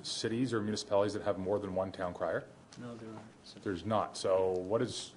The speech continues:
Speaker 1: Toronto or Mon- do if that person's on holidays?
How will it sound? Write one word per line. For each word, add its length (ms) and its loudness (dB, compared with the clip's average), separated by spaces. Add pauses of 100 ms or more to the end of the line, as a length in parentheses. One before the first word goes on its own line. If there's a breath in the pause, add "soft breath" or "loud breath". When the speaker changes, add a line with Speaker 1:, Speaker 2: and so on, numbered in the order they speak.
(600)
Speaker 1:
Toronto 680 2
or 100 0
Mon- 200 -2 (380)
do 180 0
if 100 -2 (500)
that 220 -2
person's 400 -2
on 100 2
holidays? 500 -4